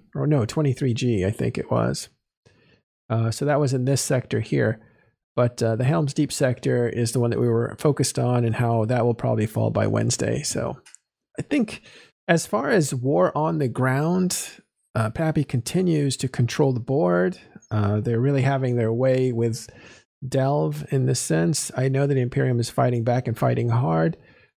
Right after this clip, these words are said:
They have limited options because they are outnumbered. Mm, I think most of their attacks are actually happening over in Catch Aquarius. And, and actually, why don't we turn to that section? Because Fire Coalition, uh, Fed Up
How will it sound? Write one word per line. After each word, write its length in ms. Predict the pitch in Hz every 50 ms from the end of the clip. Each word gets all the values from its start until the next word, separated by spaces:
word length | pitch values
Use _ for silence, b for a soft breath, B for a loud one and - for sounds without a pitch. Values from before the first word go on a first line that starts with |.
| _ _ _ -
They 80 | 143 127
have 160 | 123 120 117
limited 360 | 123 131 123 120 113 - 120
options 600 | 120 123 135 143 - - - 143 131 131 127 123
because 240 | - - - 110 110
they 120 | - 110 110
are 120 | 110 110
outnumbered. 600 | 107 104 - 135 151 156 151 151 147 147 151 - - b b b b b b b _ _ _ _ _ _ _ _ -
Mm, 480 | 131 123 120 120 117 113 113 113 - - - -
I 80 | 131
think 220 | 127 - 147 131 -
most 380 | 135 143 151 160 151 - -
of 100 | 139 139
their 500 | 139 139 143 147 151 151 147 139 131 - - -
attacks 540 | 120 120 - - 151 156 160 143 - -
are 60 | 131 131
actually 340 | 135 135 - - 127 117
happening 720 | 117 120 131 135 135 135 - - 127 123 123 123 123 120 98
over 260 | 95 120 123 123 120
in 120 | 117 113
Catch 260 | - - 127 117 - 117
Aquarius. 560 | 113 - - 131 127 127 123 123 120 - -
And, 200 | 104 104 - B B B B B B B B _ -
and 140 | - 110 113
actually, 320 | 123 131 - - - 123 123
why 140 | 139 151
don't 100 | 196 190
we 100 | 170 147
turn 320 | 131 - - 180 202 202 185
to 100 | - 151
that 260 | 135 139 139 - -
section? 640 | - - 143 131 - - - 143 135 131 127 127 - - _ _ _ _ _ _ _ _ -
Because 400 | 131 123 - - 127 123 120 -
Fire 540 | - 147 143 147 156 151 151 151 147 143 139
Coalition, 920 | - 160 147 139 135 135 143 147 143 - - 123 117 123 135 143 135 - - 277 - - 160
uh, 200 | 120 113 110 110
Fed 240 | - - 147 135 139
Up 240 | 139 - - -